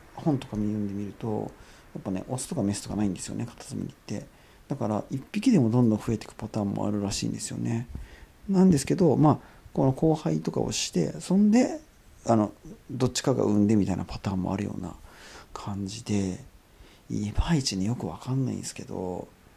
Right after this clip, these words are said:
なんかね、やっぱり交配してないやつの方が、えー、生まれてきても育ちにくいようなことはね、なんか一応あるみたいなんですよ。と言いつつも、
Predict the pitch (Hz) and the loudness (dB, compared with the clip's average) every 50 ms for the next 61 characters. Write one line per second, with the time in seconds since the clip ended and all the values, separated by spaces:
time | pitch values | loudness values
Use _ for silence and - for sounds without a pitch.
0 | - - - - - _ - 160 170 170 165 110 101 95 92 110 131 135 - 233 | -20 -20 -20 -20 -20 _ -2 0 0 0 0 0 -2 0 0 0 -2 -2 0 0
1 | 208 - - - 190 196 190 - 202 202 180 - - 208 185 190 185 123 110 107 | 0 0 0 2 2 2 2 2 0 -2 0 0 0 2 4 4 4 4 2 2
2 | 104 - - - - - - - - - - - 123 - - 113 101 98 92 104 | 2 0 -2 -6 -16 -20 -20 -20 -20 -14 -8 -6 -6 -2 0 2 2 2 0 -2
3 | 110 117 120 127 139 165 175 160 98 80 - - - - - - - - - - | -2 -2 -2 0 0 2 2 2 2 2 -2 -6 -12 -20 -20 -20 -20 -20 -20 -18
4 | - - 110 104 101 101 98 95 98 98 - - - - - - 202 190 202 180 | -10 -6 -4 -2 -2 -2 -2 -2 -4 -4 -4 -6 -6 -8 -10 -12 -14 -10 -4 0
5 | 135 143 170 170 180 175 - 175 - - - - - - - - - - - - | 4 6 6 6 6 4 2 0 -4 -4 -6 -6 -4 -2 -2 -2 -4 -4 -8 -12
6 | - - - - - - - - - 120 127 131 - 139 135 127 123 - - 131 | -20 -20 -20 -20 -18 -14 -8 -4 -4 -4 -2 -2 0 2 2 2 2 2 2 2
7 | 104 - - - - - - - - 104 95 - - 101 101 101 104 - 110 110 | 2 0 -2 -6 -8 -10 -10 -8 -8 -6 -6 -4 -4 -2 -2 -2 -4 -4 -6 -8
8 | - - - - - 107 110 117 117 104 - - - - - - - - - - | -10 -10 -12 -8 -4 -2 0 0 0 0 -2 -4 -8 -10 -10 -12 -14 -16 -18 -20
9 | - - - - _ - _ - - _ _ - - _ _ _ _ _ _ _ | -20 -20 -20 -20 _ -20 _ -20 -20 _ _ -20 -20 _ _ _ _ _ _ _
10 | _ _ _ _ _ _ - - - - _ _ - - 139 151 - - 180 - | _ _ _ _ _ _ -20 -20 -20 -20 _ _ -2 0 0 0 0 0 -4 -6
11 | - - 117 110 110 110 107 104 - - | -4 -4 0 2 2 2 2 0 -2 -6